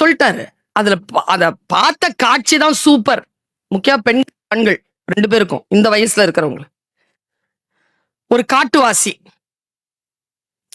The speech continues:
தலைமுடியெல்லாம் அப்படியே இருக்கு. ஒரு, ஒரு, ஒரு கிழிஞ்ச ஒரு சட்டை ஒண்ணு போட்டிருக்காரு. ஒரு பேண்ட் தான் போட்டிருக்காருன்னு நினைக்கிறேன். எல்லாம் அழுக்கா இருக்கு. ஒரு பேண்ட் மேல இருக்கு, ஒரு பேண்ட் கீழே இருக்கு. ரப்பர் செருப்பு போட்டிருக்காரு.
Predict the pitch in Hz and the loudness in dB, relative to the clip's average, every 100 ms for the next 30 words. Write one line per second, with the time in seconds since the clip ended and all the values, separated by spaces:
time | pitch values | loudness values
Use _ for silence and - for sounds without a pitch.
0 | - _ - 196 208 202 190 196 185 202 | -20 _ -6 -2 0 0 0 0 -2 -6
1 | - 202 220 180 - 175 - _ _ - | -8 -2 0 0 -4 -6 -8 _ _ -10
2 | 151 151 _ _ _ - 202 208 208 202 | -8 -8 _ _ _ -6 -2 0 2 2
3 | 170 165 - 180 175 - 190 202 180 185 | 0 -6 -2 -2 -2 -8 -12 -6 -2 -2
4 | 208 _ - - 170 - _ _ _ _ | -4 _ -8 -4 -4 -6 _ _ _ _
5 | _ - - 262 247 254 247 208 185 180 | _ -4 -2 -2 0 0 0 -2 -2 -4
6 | 151 139 135 185 - _ _ _ _ _ | -4 -6 -10 -12 -14 _ _ _ _ _
7 | _ _ _ _ _ _ _ - 202 220 | _ _ _ _ _ _ _ -4 0 0
8 | - 196 220 233 208 165 254 - - _ | 0 0 0 0 -2 0 -2 -2 -12 _
9 | - 202 185 226 226 202 214 214 196 214 | -4 -2 0 -2 -2 -2 0 2 2 2
10 | 196 202 196 - 214 202 196 240 262 _ | 0 -2 -4 -2 0 0 0 -2 -2 _
11 | _ _ _ _ _ _ 185 208 262 - | _ _ _ _ _ _ -4 -2 -2 -2
12 | 185 170 170 - - | -4 -4 -4 -6 -12